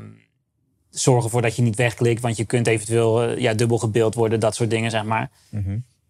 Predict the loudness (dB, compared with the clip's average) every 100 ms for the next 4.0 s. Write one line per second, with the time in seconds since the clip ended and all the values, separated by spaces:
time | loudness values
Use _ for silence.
0 | _ 0 4 4 2 0 -2 -4 -8 _
1 | _ _ _ _ _ _ _ -20 _ _
2 | 0 4 4 2 2 4 4 4 4 4
3 | 2 0 -6 -10 -2 0 0 0 -2 -2